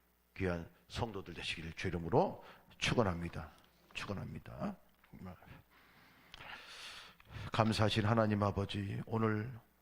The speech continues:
아, 갈릴리 호수, 하나님,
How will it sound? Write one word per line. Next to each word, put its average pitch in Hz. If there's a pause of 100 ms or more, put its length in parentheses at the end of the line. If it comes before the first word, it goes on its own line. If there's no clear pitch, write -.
(320)
아, 110 (720)
갈릴리 104 (600)
호수, 127 (2250)
하나님, 110